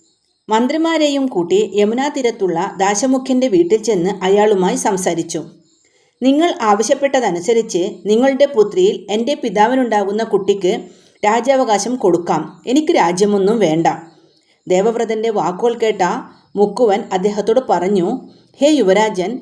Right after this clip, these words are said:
അങ്ങേക്ക് രാജ്യാവകാശം വേണ്ടെന്ന വസ്തുത ഞാൻ അംഗീകരിക്കുന്നു. പക്ഷേ ഭാവിയിൽ അങ്ങ് വിവാഹം കഴിച്ചുണ്ടാകുന്ന സന്തതികളും എൻ്റെ പുത്രിയുടെ സന്തതികളും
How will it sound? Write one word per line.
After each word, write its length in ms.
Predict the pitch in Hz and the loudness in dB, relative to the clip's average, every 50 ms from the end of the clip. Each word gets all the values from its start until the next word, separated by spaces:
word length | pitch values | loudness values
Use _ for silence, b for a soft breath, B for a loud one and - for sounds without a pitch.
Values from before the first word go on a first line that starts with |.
| - - - | -12 -6 -2
അങ്ങേക്ക് 360 | 202 220 247 262 262 262 269 | 0 2 2 2 0 0 0
രാജ്യാവകാശം 840 | 240 202 180 180 180 185 240 233 240 247 233 247 240 233 - 240 240 | 0 0 0 0 0 0 0 2 2 0 0 -2 -2 -2 -4 -6 -4
വേണ്ടെന്ന 440 | 226 190 165 170 180 180 202 233 240 | -2 -2 -2 -2 -2 -2 -2 -2 0
വസ്തുത 380 | 214 185 175 180 180 180 175 180 185 175 | 0 0 -2 -2 -4 -4 -4 -4 -4 -2
ഞാൻ 160 | 190 196 214 214 | -2 -2 0 0
അംഗീകരിക്കുന്നു. 720 | 190 165 160 185 208 196 196 165 170 170 170 165 165 165 156 160 B B B B B B B B B | 0 0 0 0 0 2 2 0 0 -2 -4 -6 -4 -6 -6 -8 B B B B B B B B B
പക്ഷേ 340 | - - 262 285 - 277 220 226 254 - - | -2 -2 -2 -2 -2 0 0 0 -2 -6 -8
ഭാവിയിൽ 480 | 175 202 185 185 208 226 247 277 285 277 - - | -4 -2 0 0 2 0 0 0 -2 -2 -2 0
അങ്ങ് 220 | 190 185 196 226 | 0 2 2 2
വിവാഹം 400 | 214 190 185 196 214 214 254 254 | 2 4 4 4 2 2 0 0
കഴിച്ചുണ്ടാകുന്ന 720 | 254 254 254 254 254 - 233 202 175 175 185 185 208 214 226 | 2 2 2 0 0 -2 -4 -2 -2 -2 -2 -2 -2 -2 -2
സന്തതികളും 680 | 214 214 175 160 156 180 208 254 254 240 214 175 175 214 226 B B B B B B B | -2 -2 -2 0 0 0 0 0 2 2 2 2 2 0 -4 B B B B B B B
എൻ്റെ 280 | 196 233 254 262 269 330 | 0 2 4 4 4 4
പുത്രിയുടെ 480 | 339 - 254 208 185 220 233 233 247 254 | 2 2 0 0 2 2 0 2 2 0
സന്തതികളും 720 | 254 240 190 175 170 190 196 233 240 220 214 180 185 208 | 0 -2 -2 -2 -2 -2 -2 -4 -2 -2 0 0 0 -2